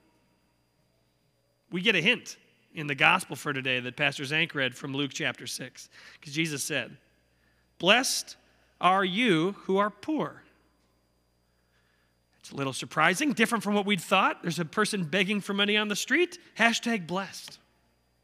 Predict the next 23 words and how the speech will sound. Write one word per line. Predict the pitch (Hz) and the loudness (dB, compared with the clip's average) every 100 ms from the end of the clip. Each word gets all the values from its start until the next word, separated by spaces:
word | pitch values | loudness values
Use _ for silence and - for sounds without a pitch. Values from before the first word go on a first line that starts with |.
| _ _ _ _ _ _ _ _ _ _ - - - - | _ _ _ _ _ _ _ _ _ _ -20 -20 -20 0
Saint | 247 240 | 4 4
Paul | 196 233 247 | 6 4 6
gives | 247 220 | 4 2
us | 233 | 2
another | 214 214 208 | 4 4 6
way | 202 | 4
to | 190 | 4
think | 185 196 | 2 2
about | 180 185 208 | 4 4 2
it, | 226 | 2
another | 185 180 | 2 2
visual | 165 185 185 | 4 4 4
image. | 170 185 214 | 2 4 2
He | - | 2
says, | 202 214 165 | 2 2 2
"When | 196 226 | 2 4
I | 233 | 4
am | 220 190 180 | 4 2 4
weak, | 285 208 208 - - _ _ _ _ _ _ _ | 4 4 0 -10 -20 _ _ _ _ _ _ _
then | - 165 | -2 2
I | 170 | 2
am | 170 | 2
strong." | 180 - - 285 208 92 | -2 -6 -6 -6 -6 -10